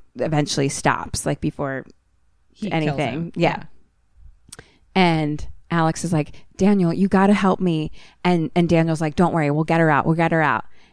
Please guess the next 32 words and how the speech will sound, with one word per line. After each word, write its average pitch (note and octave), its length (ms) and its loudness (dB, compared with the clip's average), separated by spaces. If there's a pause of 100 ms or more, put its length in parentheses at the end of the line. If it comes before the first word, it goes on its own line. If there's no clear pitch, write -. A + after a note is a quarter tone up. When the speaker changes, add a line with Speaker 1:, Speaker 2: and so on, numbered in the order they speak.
(160)
Speaker 1:
And F3 200 4
then D3+ 440 0
Dad D3 420 0
knocks D#3 460 -4
Alex C3 340 -6
out. - 200 -8
Speaker 2:
Oh, E3+ 120 -6
shit. D#3+ 540 -8 (640)
Speaker 1:
And F#3 160 4
Dad D3+ 260 4
says D3 180 -2
to D#3 80 2
Daniel, D3 340 0
like, C3 180 -8
"Whose A3 240 6
side G3 280 4
are F#3+ 60 2
you G3 300 6
on?" G3 400 4
And G3 140 -2
he's G3 160 -4
like, F#3 180 -2
"I A#3+ 140 -2
was B3+ 120 2
just C4 200 0
distracting B3+ 640 0
him. E3 120 -4
I E3+ 100 -2
distracted C4+ 440 -2
him." - 300 -18 (920)
So - 200 -2
now A3 400 6